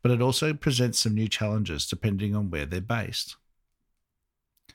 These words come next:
So for those following me on Instagram and Facebook would probably know that I've just spent the last week in Broome,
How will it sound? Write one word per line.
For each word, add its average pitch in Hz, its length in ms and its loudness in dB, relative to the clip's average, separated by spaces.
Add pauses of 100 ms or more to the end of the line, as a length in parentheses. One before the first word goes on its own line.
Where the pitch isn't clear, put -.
(1040)
So 160 280 4
for - 160 -4
those 151 240 4
following 147 340 2
me 127 140 4
on 117 80 2
Instagram 120 440 2
and 95 80 -2
Facebook 131 460 0
would 98 120 -4
probably 95 200 0
know 131 220 2
that 127 100 0
I've 90 80 -2
just - 220 2
spent - 240 -4
the 104 60 -2
last 98 260 0
week 95 180 -2
in 82 100 0
Broome, 147 380 2